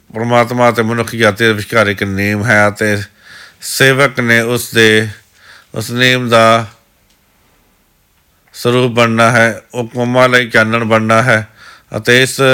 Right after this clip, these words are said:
ਬਾਰੇ ਹੋਰ ਸੋਚਾਂਗੇ ਕਿ ਉਹ ਅਗਲੇ ਹਫ਼ਤੇ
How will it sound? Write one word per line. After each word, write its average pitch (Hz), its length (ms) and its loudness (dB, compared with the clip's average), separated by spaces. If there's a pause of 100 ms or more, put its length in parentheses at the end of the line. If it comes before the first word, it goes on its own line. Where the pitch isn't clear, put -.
(600)
ਬਾਰੇ 113 440 4
ਹੋਰ 113 260 0
ਸੋਚਾਂਗੇ 120 580 0
ਕਿ 120 160 -4
ਉਹ 113 180 2
ਅਗਲੇ 117 240 0
ਹਫ਼ਤੇ 107 460 -4